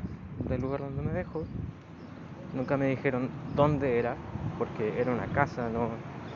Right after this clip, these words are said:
no había una pastelería ni nada. Llamé, llamé a todos, literal a todos.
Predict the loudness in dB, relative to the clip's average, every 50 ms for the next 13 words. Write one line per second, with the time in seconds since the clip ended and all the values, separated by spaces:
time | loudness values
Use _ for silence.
0 | -8 -8 -8 -8 -6 -6 -6 -6 -4 -6 -4 -4 -4 -4 -4 -4 -4 -4 -2 0
1 | 4 4 6 6 6 6 4 4 4 4 2 2 2 0 0 0 0 0 0 -2
2 | 0 2 4 4 6 4 4 2 2 2 2 2 2 2 4 4 4 2 2 0
3 | 0 0 0 -2 -2 0 0 0 0 -2 -2 -2 0 0 0 2 2 2 2 2
4 | 2 0 0 0 2 2 2 0 0 0 0 2 2 2 2 2 2 2 2 2
5 | 2 2 2 2 2 2 2 2 2 4 4 6 6 6 6 6 4 2 0 -2
6 | -4 -2 -2 -2 -2 0 2 4 4 6 6 6 6 6 6 6 8 6 6 4
7 | 4 4 4 4 6 6 6 8 8 10 10 10 10 10 10 8 8 6 4 4
8 | 4 2 2